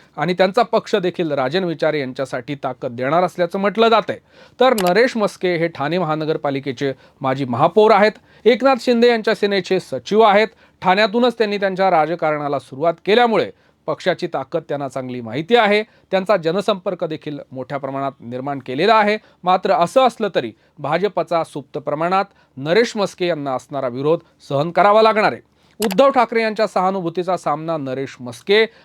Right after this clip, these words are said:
आणि एकनाथ शिंदे या दोघांनाही करावा लागणार आहे आणि हे दिसतं तितकं सोपं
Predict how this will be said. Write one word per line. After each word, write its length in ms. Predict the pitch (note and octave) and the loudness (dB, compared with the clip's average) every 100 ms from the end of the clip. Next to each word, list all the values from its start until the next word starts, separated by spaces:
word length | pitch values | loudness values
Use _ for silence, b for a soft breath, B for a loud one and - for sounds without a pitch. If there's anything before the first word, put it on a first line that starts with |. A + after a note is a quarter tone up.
| - | -10
आणि 160 | D#3+ E3 | -6 -2
एकनाथ 360 | E3 A#3 C#4 | -2 2 2
शिंदे 340 | - G3 B2+ A2+ b b | 0 -4 -4 -6 b b
या 120 | E3 E3 | 0 0
दोघांनाही 560 | D3+ D3+ F#3 G#3+ A3 | 0 0 2 2 0
करावा 320 | A#3 B3 B3+ | 0 2 4
लागणार 300 | B3 A3+ G3 | 2 2 -2
आहे 100 | A2+ - _ _ _ | -4 -12 _ _ _
आणि 180 | F3 F#3+ | -4 0
हे 140 | G#3+ | 0
दिसतं 420 | D#3 D3+ D3 - | 0 -6 -4 0
तितकं 320 | B3+ A3 - G#3 | 0 -2 -6 -4
सोपं 420 | F#3+ F3 F#3+ | -4 -2 0